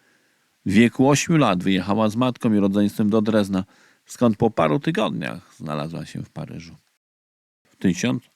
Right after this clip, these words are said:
osiemset dwunastym roku Działyńska wróciła do Wielkopolski. Jedenastoletnia dziewczyna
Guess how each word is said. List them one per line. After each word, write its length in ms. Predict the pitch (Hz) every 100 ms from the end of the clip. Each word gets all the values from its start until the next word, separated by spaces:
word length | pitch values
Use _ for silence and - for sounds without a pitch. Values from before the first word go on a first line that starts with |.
| -
osiemset 720 | 110 120 - 101 85 - -
dwunastym 520 | 107 92 90 98 - 123
roku 300 | - _ _ _ _ _ _ _ -
Działyńska 560 | 131 160 156 - 127
wróciła 360 | 101 95 104 92
do 100 | 90
Wielkopolski. 840 | 87 - - - - - - _ _ _ _ _ _ _ -
Jedenastoletnia 840 | 95 113 113 - 143 175 190 151
dziewczyna 540 | 135 117 - 104 95